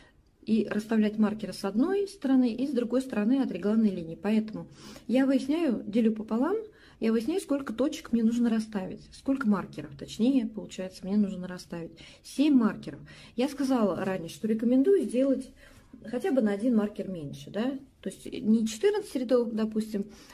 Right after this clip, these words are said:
а уменьшаю до двенадцати рядов и делю напополам, получается шесть точек. Делать я буду, расставлять, точнее, я буду шесть точек. Итак, у меня случайным образом, э, получилось,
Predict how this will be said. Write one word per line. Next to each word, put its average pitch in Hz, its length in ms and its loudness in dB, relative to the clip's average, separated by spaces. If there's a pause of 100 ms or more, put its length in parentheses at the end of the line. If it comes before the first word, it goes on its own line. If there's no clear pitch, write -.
а 240 260 0 (400)
уменьшаю 254 540 2
до 240 140 4
двенадцати 226 560 -2
рядов 285 420 0 (500)
и 214 220 0
делю 214 240 4
напополам, 277 500 0
получается 311 380 -4
шесть 302 500 -2
точек. - 540 -4
Делать 403 380 2
я 226 100 0
буду, 165 360 -4 (220)
расставлять, 220 600 0
точнее, 165 340 -12
я 165 80 -4
буду 160 240 -6
шесть - 500 -2
точек. 220 540 0 (100)
Итак, 226 440 -4
у - 20 0
меня 262 320 6
случайным 269 600 6
образом, 202 640 0
э, 196 380 -6
получилось, 220 560 -2